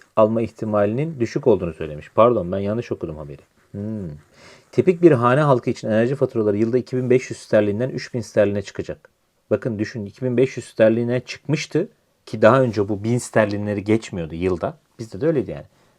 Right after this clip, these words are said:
Yıl-, biz aylık yetmiş seksen sterlin elektrik ve doğalgazı birlikte ödüyorduk. Ama, e, şu anda iki yüz sterlini rahat buluyor. Yani iki bin beş yüz sterline,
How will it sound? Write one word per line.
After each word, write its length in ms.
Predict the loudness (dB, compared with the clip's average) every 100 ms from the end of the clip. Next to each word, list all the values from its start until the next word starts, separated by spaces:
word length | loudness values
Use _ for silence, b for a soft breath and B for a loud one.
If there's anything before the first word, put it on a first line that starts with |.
| _
Yıl-, 320 | -4 -4 -4 -8
biz 100 | -4
aylık 360 | -2 -2 -4
yetmiş 240 | -4 -4 -6
seksen 320 | -8 -4 -6
sterlin 440 | -4 -8 -6 -8 -10 _
elektrik 460 | 2 2 2 -2 0
ve 100 | 4
doğalgazı 460 | 6 6 4 0 0
birlikte 300 | -2 -2 -4
ödüyorduk. 420 | -4 -12 -14 _ b b b b b 2
Ama, 300 | 4 2 -2 b b b b -4
e, 400 | -2 0 0 -4
şu 180 | 0 2
anda 420 | 2 0 2 2
iki 260 | -2 -6 0
yüz 420 | 0 0 -6 -16
sterlini 560 | 0 4 6 4 -2 0
rahat 240 | 0 0
buluyor. 340 | -4 0 0
Yani 240 | 0 -4 -6
iki 180 | -8 -6
bin 120 | -2
beş 200 | -2 -2
yüz 60 |
sterline, 460 | -6 -4 -4 -4 -6